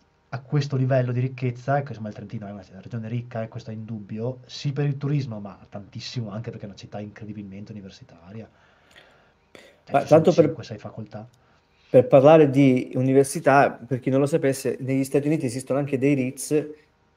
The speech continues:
Speaker 2: che, mm, o anche nei, nel Regno Unito, che i-, investono solo nel settore delle residenze universitarie. <clears throat> Per cui è un business.
Speaker 1: Eh, sì.
Speaker 2: Se ci si mettono i fondi, eh, quotati,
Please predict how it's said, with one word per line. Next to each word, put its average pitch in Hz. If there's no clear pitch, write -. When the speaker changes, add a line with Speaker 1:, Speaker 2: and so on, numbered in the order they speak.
Speaker 2:
che, 120
mm, 110
o 120
anche 120
nei, 127
nel 123
Regno 123
Unito, 120
che 143
i-, -
investono 139
solo 143
nel 135
settore 143
delle 120
residenze 120
universitarie. 113
<clears throat> -
Per -
cui 131
è 123
un 135
business. 131
Speaker 1:
Eh, -
sì. -
Speaker 2:
Se -
ci 175
si 165
mettono 180
i 156
fondi, 151
eh, 123
quotati, 143